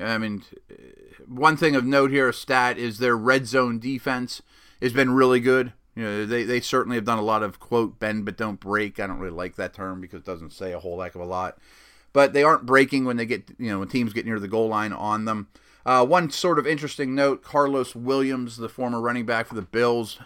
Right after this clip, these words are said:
had a good rookie year, but he's had some obvious trouble off the field and weight and whatnot. Uh, he, he met with some other teams, but he signed with the Steelers practice squad.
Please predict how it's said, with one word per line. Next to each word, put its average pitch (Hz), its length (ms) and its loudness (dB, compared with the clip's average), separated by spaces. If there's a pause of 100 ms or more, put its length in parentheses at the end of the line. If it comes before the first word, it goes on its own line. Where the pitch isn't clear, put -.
had - 80 -16
a 135 40 -8
good 180 220 6
rookie 120 240 -2
year, 110 380 -2
but 101 160 -10
he's 101 100 -10
had 95 180 -6
some 90 200 -12 (100)
obvious 101 360 -6
trouble 98 460 -4
off 104 240 -4
the 101 80 -18
field 104 560 -8
and 78 200 -14
weight 113 360 -8
and 90 160 -14
whatnot. 104 460 -6 (540)
Uh, 104 160 -2
he, 110 240 -2
he 107 100 -4
met 120 220 -2
with 117 100 -4
some 110 140 -6
other 107 180 -4
teams, 113 380 -6
but 107 100 -10
he 151 80 -6
signed 156 400 0
with 127 80 -6
the 120 80 -10
Steelers 120 420 -4
practice 135 440 -2
squad. 123 460 -2